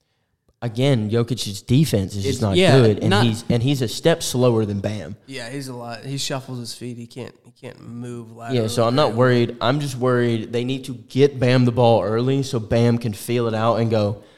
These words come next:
Speaker 1: "Oh, yeah, I can score on this dude."
Speaker 2: Bam's
Speaker 1: 'Cause
Speaker 2: got
Speaker 1: Jokic, Jokic can go out and average forty a night in this series, and if Jamal Murray and M P J and K C P don't show up, they're not winning.
Speaker 3: But I
Speaker 1: They're
Speaker 3: do
Speaker 1: not
Speaker 3: think,
Speaker 1: winning.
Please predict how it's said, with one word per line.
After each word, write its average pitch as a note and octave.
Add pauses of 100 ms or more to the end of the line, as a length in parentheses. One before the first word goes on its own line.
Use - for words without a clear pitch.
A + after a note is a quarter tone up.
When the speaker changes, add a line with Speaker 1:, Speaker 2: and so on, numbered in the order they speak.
(340)
Speaker 1:
"Oh, A2+
yeah, G#2
I G#2
can G#2
score F#2+
on D2+
this -
dude." C#2+ (160)
Speaker 2:
Bam's C3
Speaker 1:
'Cause -
Speaker 2:
got D3+
Speaker 1:
Jokic, E3
Jokic D#3
can D#3+
go C3+
out B2+
and A2
average G#2+
forty C3+
a C3
night A#2
in A2
this G#2+
series, B2 (600)
and A#2
if G#2
Jamal A2+
Murray B2
and A2
M A#2
P B2
J A#2
and G#2
K A#2+
C A#2+
P A#2+
don't A2+
show A#2+
up, A#2+
they're A2+
not A2
winning. A2 (240)
Speaker 3:
But D3+
I D3
Speaker 1:
They're A#2
Speaker 3:
do A#2+
Speaker 1:
not B2+
Speaker 3:
think, G#2
Speaker 1:
winning. F#2